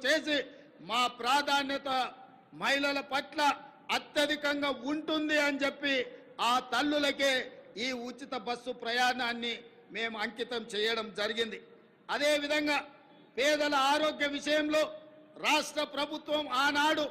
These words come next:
డాక్టర్ వైఎస్ రాజశేఖర రెడ్డి గారు ఉన్నప్పుడు శ్రీమతి సోనియా గాంధీ గారి నేతృత్వంలో ఆరోగ్యశ్రీ పథకాన్ని తీసుకువచ్చి పేద ప్రజలకు ఆరోగ్యాన్ని, కార్పొరేట్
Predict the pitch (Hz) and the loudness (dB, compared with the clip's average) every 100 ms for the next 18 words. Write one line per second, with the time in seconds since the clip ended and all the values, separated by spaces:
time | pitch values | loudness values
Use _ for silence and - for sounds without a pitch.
0 | - - - - - - 233 285 294 294 | -6 -18 -20 -20 -20 -8 2 2 2 -2
1 | 277 285 311 294 294 294 302 302 302 294 | -2 2 2 0 -2 0 0 2 -2 0
2 | 294 302 294 302 294 269 294 302 302 311 | -2 -2 0 0 0 -2 -2 -2 -2 -6
3 | 285 294 285 285 277 302 302 294 294 294 | -6 -4 -2 -2 0 0 0 2 0 0
4 | 294 294 277 302 302 302 294 302 285 302 | 0 0 0 0 0 -4 -2 0 2 2
5 | 302 - - - - - 196 294 302 277 | 0 -6 -20 -20 -20 -4 2 2 2 0
6 | 302 220 294 285 277 294 302 302 302 294 | -2 -2 -6 -4 -4 -4 0 0 0 -4
7 | 294 302 277 269 294 302 302 285 - - | -2 -4 -4 -2 0 0 0 -4 -4 -16
8 | - - - 285 302 302 - 302 302 294 | -20 -8 0 4 4 0 -2 -2 0 -2
9 | 294 294 285 277 311 311 302 302 302 302 | -4 -4 0 2 2 0 0 0 2 2
10 | 285 - - - - - - 254 311 302 | 0 -2 -14 -20 -20 -20 0 2 2 0
11 | 311 302 302 | 0 0 -2